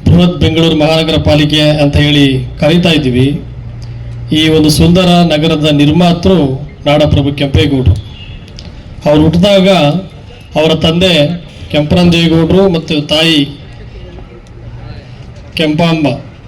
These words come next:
ಇವರ ಮಗನಾಗಿ ಹುಟ್ಟುತ್ತಾರೆ. ಆದರೆ ಅವ್ರದ್ದು ಕೂಡ ಪಾಳೆಗಾರಿಕೆಯ ಮತ್ತು ಪಾಳೆಗಾರರ ವಿಜಯನಗರದ ಸಾಮಂತರಾಗಿದ್ದಾಗ ಅವ್ರ ತಂದೆಯ ಜೊತೆ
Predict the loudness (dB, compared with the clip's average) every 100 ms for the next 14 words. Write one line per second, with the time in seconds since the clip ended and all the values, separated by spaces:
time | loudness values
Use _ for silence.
0 | -20 -20 -20 -20 -20 -10 -4 -2 0 0
1 | 2 2 2 2 0 0 -2 -6 -14 -16
2 | -16 -18 -18 -20 -8 -2 0 2 2 2
3 | 0 -4 -14 -16 -18 -18 -16 -4 0 2
4 | 2 2 2 2 2 2 2 2 2 2
5 | 0 0 2 2 2 -2 -6 -2 -2 0
6 | 2 2 2 2 2 2 2 2 2 2
7 | 0 -2 0 0 0 0 2 2 2 0
8 | 0 2 2 0 -4 -6 0 2 2 2
9 | 2 2 2 0